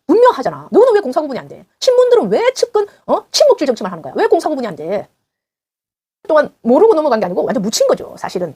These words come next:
이 여자가 스스로 겁을 내고 이거 여기에는 주-, 보수 진보가 다 엮여 있어요. 이 전현희도 보세요.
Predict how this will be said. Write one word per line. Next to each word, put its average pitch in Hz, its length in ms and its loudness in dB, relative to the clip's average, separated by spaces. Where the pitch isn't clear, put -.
이 190 80 0
여자가 208 180 2
스스로 185 160 -6
겁을 330 240 0
내고 165 460 -2
이거 247 260 2
여기에는 285 520 0
주-, - 140 -10
보수 359 240 4
진보가 269 280 -2
다 - 120 -2
엮여 320 180 2
있어요. 95 400 -10
이 - 100 -2
전현희도 339 400 2
보세요. - 380 -10